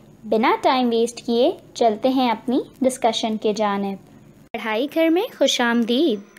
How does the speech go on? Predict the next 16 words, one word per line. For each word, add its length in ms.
सबसे 380
पहले 300
इस 140
चैनल 280
को 200
सब्सक्राइब 640
कर 140
लें 240
और 140
बेल 280
आइकन 440
पे 180
क्लिक 240
कर 180
लें 220
ताकि 260